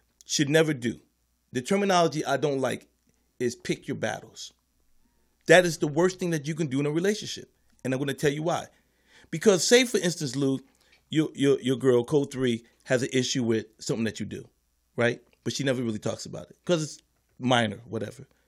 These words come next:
But then there's something else that you do. Eventually, all of those little minor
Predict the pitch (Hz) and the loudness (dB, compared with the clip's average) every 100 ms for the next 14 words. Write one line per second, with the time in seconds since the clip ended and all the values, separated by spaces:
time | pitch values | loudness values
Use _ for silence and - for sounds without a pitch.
0 | _ - 127 139 - 151 123 113 113 - | _ -4 -2 -2 -2 -2 -2 -4 -10 -12
1 | - - _ _ _ _ _ - 156 180 | -18 -20 _ _ _ _ _ -2 2 4
2 | 262 220 196 - - 185 226 220 220 - | 4 2 -2 -2 6 8 8 6 4 2
3 | 202 208 185 202 214 214 214 | 2 2 4 4 6 4 2